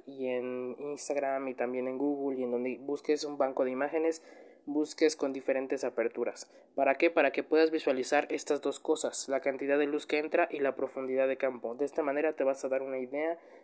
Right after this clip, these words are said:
de cómo es que funciona, ¿de acuerdo? La apertura. En las cámaras Canon,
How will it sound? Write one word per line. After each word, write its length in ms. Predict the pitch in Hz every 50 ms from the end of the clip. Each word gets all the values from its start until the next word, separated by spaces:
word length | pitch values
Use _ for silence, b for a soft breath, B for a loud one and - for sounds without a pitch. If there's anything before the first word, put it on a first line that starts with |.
| B B
de 140 | 135 135 -
cómo 320 | - 143 139 139 139 139
es 260 | 143 151 151 - -
que 160 | - - 139
funciona, 760 | 127 - - - 117 117 113 - - - 151 143 127 110 - - - - - - - - _ - _ _ _ _ _ _ _ _
¿de 60 | -
acuerdo? 360 | - - 127 123 139 - - B B B B B B B
La 180 | - 131 127 120
apertura. 500 | - - 120 123 - 127 123 113 113 - B B B B B
En 140 | 147 156 160
las 160 | 156 151 -
cámaras 400 | - 180 185 190 180 170 160 -
Canon, 460 | - 170 170 170 175 180 190 196 -